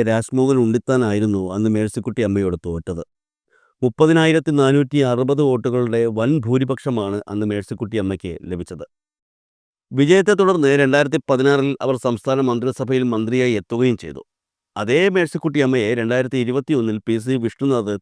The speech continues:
തോൽപ്പിക്കുകയായിരുന്നു. എന്തായാലും രണ്ടായിരത്തി ഇരുപത്തിയാറിൽ നടക്കുന്ന നിയമസഭാ തെരഞ്ഞെടുപ്പിലും കുണ്ടറ നിയമസഭാ മണ്ഡലത്തിൽ സ്ഥാനാർത്ഥിയായി വിഷ്ണുനാഥ് തന്നെ മത്സരിക്കുമെന്നാണ് റിപ്പോർട്ടുകൾ പുറത്തുവരുന്നത്.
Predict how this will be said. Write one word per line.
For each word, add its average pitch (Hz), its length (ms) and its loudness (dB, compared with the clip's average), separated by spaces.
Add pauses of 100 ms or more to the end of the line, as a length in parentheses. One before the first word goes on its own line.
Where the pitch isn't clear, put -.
തോൽപ്പിക്കുകയായിരുന്നു. 101 920 -2 (680)
എന്തായാലും 135 420 6
രണ്ടായിരത്തി 135 420 2
ഇരുപത്തിയാറിൽ 135 600 2
നടക്കുന്ന 131 440 0
നിയമസഭാ 127 500 0
തെരഞ്ഞെടുപ്പിലും 123 640 -2 (520)
കുണ്ടറ 156 320 6
നിയമസഭാ 156 440 4
മണ്ഡലത്തിൽ 139 420 2
സ്ഥാനാർത്ഥിയായി 123 760 0
വിഷ്ണുനാഥ് 123 580 0
തന്നെ 113 340 0
മത്സരിക്കുമെന്നാണ് 104 920 -4 (200)
റിപ്പോർട്ടുകൾ 101 480 -4 (240)
പുറത്തുവരുന്നത്. 90 680 -8